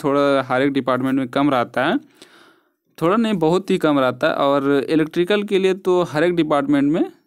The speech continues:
सीटें रहती हैं। तो जैसे ही अपडेट आएगा तो हम अपने चैनल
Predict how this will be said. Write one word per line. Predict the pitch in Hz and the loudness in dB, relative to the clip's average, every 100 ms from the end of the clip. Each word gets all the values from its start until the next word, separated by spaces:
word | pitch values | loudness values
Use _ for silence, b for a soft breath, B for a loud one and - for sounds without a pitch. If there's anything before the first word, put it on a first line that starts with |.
| - | -12
सीटें | - 131 185 359 - 127 | -6 -2 0 -2 -4 -4
रहती | 123 123 120 113 | -2 -2 -4 -4
हैं। | 110 131 - B B B B - | -6 -10 -16 B B B B -2
तो | 143 | 0
जैसे | 147 160 175 | 2 0 2
ही | 208 | 0
अपडेट | 180 156 165 156 | 0 0 0 2
आएगा | 147 156 | 2 0
तो | - 160 | 0 0
हम | 151 139 | 0 0
अपने | 127 135 131 | 0 -2 -4
चैनल | 131 131 | -4 -4